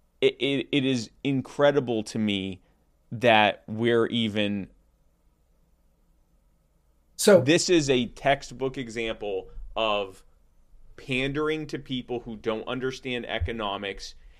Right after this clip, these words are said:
Speaker 1: and because they don't ec-, understand economics, you are setting them up knowingly for a future, for a rope-a-dope where they will be victimized even further by the very thing you th-, claimed you were saving them from.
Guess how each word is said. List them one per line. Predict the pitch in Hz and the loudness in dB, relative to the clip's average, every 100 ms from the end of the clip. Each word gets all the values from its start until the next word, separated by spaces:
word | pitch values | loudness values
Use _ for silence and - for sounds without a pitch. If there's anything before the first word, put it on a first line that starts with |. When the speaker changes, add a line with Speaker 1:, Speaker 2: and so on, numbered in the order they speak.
| - 127 | -8 -4
Speaker 1:
and | 117 | -4
because | 117 - - 143 135 | -6 -8 -2 -2 -2
they | 147 | -4
don't | 135 131 | -2 -2
ec-, | 123 117 - | -2 -4 -6
understand | 123 120 113 - 131 120 | -6 -4 -6 -2 0 2
economics, | 110 110 104 104 101 - - - - | 0 -2 -2 -2 -4 -8 -18 -20 -12
you | 120 135 | -4 -2
are | 131 | -2
setting | - 143 131 139 | -2 -4 -2 -2
them | 131 123 | 0 2
up | 117 120 | 2 0
knowingly | 117 151 220 196 135 113 110 107 107 _ | 0 6 8 6 4 0 -2 -4 -10 _
for | - 131 127 | -8 -2 0
a | 120 113 | 0 -2
future, | - 175 - 175 | -6 -10 -6 -6
for | - 139 | -2 0
a | 127 | 0
rope-a-dope | 123 165 165 131 120 110 - - - | 4 2 2 0 2 2 -2 -14 -4
where | 135 | 0
they | 131 139 | 2 0
will | 139 | -2
be | 135 135 | -2 -4
victimized | 110 156 156 143 139 131 - | -2 -2 -2 0 2 0 -2
even | 151 147 143 131 | -12 -6 -4 -6
further | - 139 135 123 117 | -4 0 0 0 0
by | 120 117 | 2 2
the | 110 | 0
very | 117 131 131 | -2 -2 -2
thing | 131 127 117 | -6 -8 -8
you | 110 | -10
th-, | - - | -12 -12
claimed | - 123 120 | -8 -6 -6
you | 107 | -8
were | 104 | -8
saving | 104 117 104 101 | -4 -4 -4 -6
them | 92 90 | -12 -14
from. | - 90 73 | -10 -10 -10